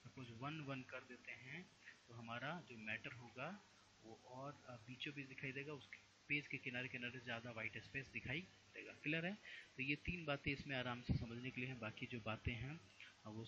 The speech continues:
चाहे सोर्स की बातें हो या हेडर फुटर की बातें हो, या आने वाले दिनों में आप लोगों को समझ में आएगी। ओके करते हैं। अब जैसे ही मैंने ओके किया तो यहाँ पे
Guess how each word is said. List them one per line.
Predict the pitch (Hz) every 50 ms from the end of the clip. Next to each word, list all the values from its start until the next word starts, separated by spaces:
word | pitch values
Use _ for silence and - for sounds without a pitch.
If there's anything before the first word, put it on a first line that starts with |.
| -
चाहे | 123 117 110
सोर्स | 110 - 127 123 120 -
की | - 135
बातें | 120 117 117 117 - 123
हो | 123 127 135 135
या | 120 113
हेडर | 110 113 110 113 123
फुटर | - - 127 - -
की | - - 120
बातें | 113 113 110 - 123 127
हो, | 127 131 123
या | 113 104
आने | 104 104 107 110
वाले | 110 110
दिनों | 107 110 110 110 110
में | 110
आप | 107 104 - -
लोगों | 113 110
को | - 113
समझ | 113 117 113
में | 113
आएगी। | 113 113 120 143 165 - - - - - - - -
ओके | - - - 147
करते | - 151 147 - - 156
हैं। | 151 156 170 185 175 - - - - - - -
अब | - 110 110 - -
जैसे | 131 143 156 156 -
ही | 185
मैंने | 180 175 175 170
ओके | 165 - - 165
किया | - - 165 160
तो | 156 - 151
यहाँ | 147 147
पे | -